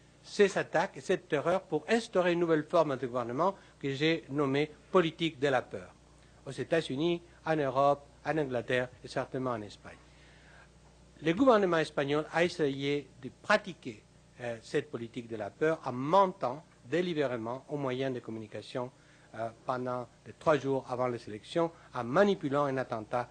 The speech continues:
horrible comme celui qui s'est produit. La réaction, les jours avant l'élection, a été une réaction des, des jeunes espagnols.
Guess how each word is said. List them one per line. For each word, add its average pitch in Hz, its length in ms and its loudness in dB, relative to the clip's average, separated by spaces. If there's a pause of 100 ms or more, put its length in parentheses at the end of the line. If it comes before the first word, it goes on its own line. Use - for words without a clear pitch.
(160)
horrible 123 340 -4
comme 113 160 -10
celui 117 220 -10
qui 110 80 -16
s'est 104 140 -14
produit. 92 260 -18 (320)
La 175 160 6
réaction, 220 520 4 (560)
les 156 140 0
jours 196 200 6
avant 170 180 4
l'élection, 143 600 -6 (260)
a 156 80 0
été 247 160 0
une 247 60 4
réaction 196 440 2
des, 151 400 -6
des 160 160 0
jeunes 143 380 4 (120)
espagnols. 117 520 -10